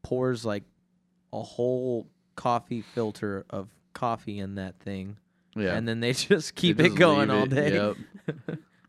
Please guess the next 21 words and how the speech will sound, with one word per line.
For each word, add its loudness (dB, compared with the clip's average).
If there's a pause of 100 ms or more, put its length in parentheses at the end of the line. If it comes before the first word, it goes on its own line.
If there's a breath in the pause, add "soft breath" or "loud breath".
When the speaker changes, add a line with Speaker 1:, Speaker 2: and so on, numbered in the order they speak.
(280)
Speaker 2:
Yeah, -6 (420)
it -8
tastes -14
bad. -12 (840)
Uh, 2
I'm -2
not 2
a 0
huge -6
Waffle -6
House -12
person. -10 (400 soft breath)
Honestly, 0
I've 2
only 0
gone 0
because -6
other -2
people -8
wanna -4
go. -2